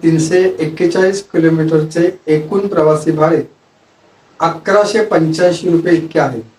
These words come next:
तर गुजरातकडे जाणाऱ्या मुंबई गांधीनगर या वंदे भारत एक्सप्रेसच्या त्याच श्रेणीच्या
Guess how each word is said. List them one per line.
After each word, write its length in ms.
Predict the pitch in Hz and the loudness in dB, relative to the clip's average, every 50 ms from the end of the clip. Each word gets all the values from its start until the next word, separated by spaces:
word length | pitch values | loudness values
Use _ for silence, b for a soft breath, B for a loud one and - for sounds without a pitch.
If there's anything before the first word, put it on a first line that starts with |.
| _ _ _ _ _ _ _ _ _ _ _ _ _ _ _ _ _ _ _ _ _ _ _ _ | _ _ _ _ _ _ _ _ _ _ _ _ _ _ _ _ _ _ _ _ _ _ _ _
तर 220 | 202 208 226 220 196 | 2 2 2 2 0
गुजरातकडे 760 | 185 175 175 170 165 170 202 214 220 214 - 220 220 220 208 | 0 0 2 2 2 4 2 2 0 0 0 2 2 2 4
जाणाऱ्या 560 | 202 185 185 180 180 180 180 180 180 180 180 | 4 2 4 4 4 4 4 4 4 4 2
मुंबई 420 | 165 165 165 165 160 175 180 185 180 | 2 0 -2 0 2 4 4 4 2
गांधीनगर 680 | 175 156 147 147 151 160 170 175 170 165 156 160 135 131 - - _ _ _ _ _ _ _ _ _ _ _ _ _ _ | 2 0 0 0 2 2 2 4 2 2 2 2 0 0 -4 -8 _ _ _ _ _ _ _ _ _ _ _ _ _ _
या 160 | 160 170 175 175 | 0 2 4 4
वंदे 400 | 180 175 165 160 160 165 170 185 185 | 4 4 4 2 2 2 4 4 4
भारत 360 | 175 165 170 175 175 - - | 4 4 4 2 2 0 -4
एक्सप्रेसच्या 680 | 156 156 - - 165 165 160 160 160 - - 185 170 151 143 135 135 - _ _ _ _ - | -8 -10 -8 -2 0 0 0 0 -4 -6 -2 0 0 0 0 -4 -8 -14 _ _ _ _ 0
त्याच 320 | 202 190 208 220 220 - 214 - - | 2 2 2 0 -2 -4 -10 -10 -6
श्रेणीच्या 520 | 175 170 160 160 160 156 160 - 151 | 0 0 2 2 2 0 0 0 0